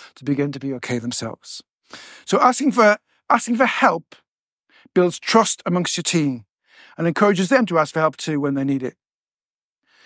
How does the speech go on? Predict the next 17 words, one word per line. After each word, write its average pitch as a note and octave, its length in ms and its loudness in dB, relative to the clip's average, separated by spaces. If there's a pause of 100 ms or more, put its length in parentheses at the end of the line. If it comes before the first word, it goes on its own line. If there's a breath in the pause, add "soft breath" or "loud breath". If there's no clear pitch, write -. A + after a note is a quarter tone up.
(260 loud breath)
The F#3 100 -8
fourth C#4 280 4
reason G#3 280 4
for - 140 -6
asking F3 280 0
for E3 60 -4
help D#3 160 0
is C#3+ 120 -4
such D#3+ 180 -2
a D3 40 -4
good C#3+ 180 -2
idea C3 440 -4 (840)
is F3+ 460 2 (1400)
we F3 80 4
may F#3 200 4
fall F3 280 4
over D#3 340 0